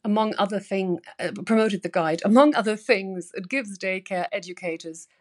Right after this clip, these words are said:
literature tips on the question of how offspring are formed. "Avoid books that talk about man and woman" is one piece of advice. The guide does not address the question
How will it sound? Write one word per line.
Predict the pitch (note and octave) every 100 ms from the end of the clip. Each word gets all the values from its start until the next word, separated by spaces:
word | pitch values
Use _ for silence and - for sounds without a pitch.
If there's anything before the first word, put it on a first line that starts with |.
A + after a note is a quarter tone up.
| -
literature | A#3+ - G#3+ F3+ -
tips | - F#3+ F3+ - - - _
on | A3+ B3+
the | B3+
question | - A3 - - E3+ F3 - - -
of | G3+
how | - A3 -
offspring | G3 F#3+ - - D#3+ E3
are |
formed. | F3 A#3 F3+ C#3+ - - _ _ _ _ _ _ _ A#3
"Avoid | A#3 D#4+ E4+ F4 -
books | D#4+ D#4 - -
that | A3 -
talk | A3 G3+
about | F#3 F#3 F3 - - _
man | F3 F3 F#3 F#3 D3+ D3 - _
and | G#3 F#3 G3
woman" | B3 D3+ D3 -
is | -
one | B3 F3+
piece | - D#3+ -
of | - F#3+
advice. | F#3 A#3+ D#3+ - - _ _ _ _ _ _ _ _ _ _ _ - - -
The | G#3+
guide | G#3 B3 A3+ G#3 G#3 G3+ _ _
does | A#3 G#3
not | C4 C4+
address | G#3+ G#3 G#3 -
the | G#3+
question | - G#3+ - - D#3+